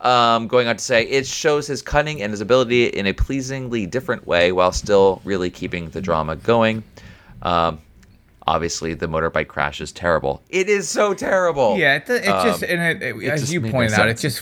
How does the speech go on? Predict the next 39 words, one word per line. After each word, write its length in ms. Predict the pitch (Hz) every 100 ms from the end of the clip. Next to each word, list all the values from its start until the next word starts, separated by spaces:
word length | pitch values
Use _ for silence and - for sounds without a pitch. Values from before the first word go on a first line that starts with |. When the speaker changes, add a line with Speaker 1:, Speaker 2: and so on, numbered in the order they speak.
| -
Speaker 2:
feels 460 | 151 143 131 110
like, 400 | 123 117 110 104 - _ -
where 500 | 123 80 127 170 208
is 140 | 170
this 80 | 156
Speaker 1:
Why? 220 | 104 147
Speaker 2:
coming 280 | 156 175 165
from? 400 | 120 120 110 101
Why 280 | 107 135 139
is 160 | 123
this 140 | 120 113
part 280 | - 113 101
Speaker 1:
Why? 200 | 98 87
Speaker 2:
in 60 |
the 180 | 104 98 - -
show? 320 | 104 85 - - - - - -
Speaker 1:
It 60 | 135
Speaker 2:
And 100 | 156
why 100 | 185
does 120 | 185
it 40 |
Speaker 1:
didn't, 120 | 175
yeah. 60 | -
Speaker 2:
explode? 360 | - 175 151 -
Yeah. 140 | - - - -
So 200 | - 95
Speaker 1:
Yeah. 120 | 98 - - - - - - - - _ _ - -
Lastly, 340 | 120 127 135
they 100 | 123
say, 380 | 123 - 131 123
um, 640 | 90 117 113 113 113 110 185 - _ - _
it, 400 | - 107 104 104 -
and 120 | 107
it's, 160 | 98 98
uh, 580 | 95 104 101 95 92 80
the 120 | 110
best 360 | - 120 - -
Ainsley 300 | 117 107 110
Master 580 | 101 101 - 101 95